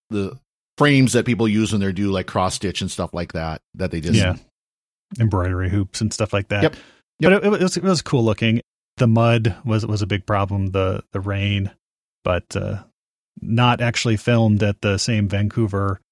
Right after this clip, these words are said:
Speaker 2: you know, nature preserve that they use. This was actually a old gravel pit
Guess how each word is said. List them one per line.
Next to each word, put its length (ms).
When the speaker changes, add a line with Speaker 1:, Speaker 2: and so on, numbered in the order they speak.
Speaker 2:
you 60
know, 120
nature 320
preserve 480
that 120
they 80
use. 220
This 160
was 140
actually 480
a 280
old 520
gravel 680
pit 340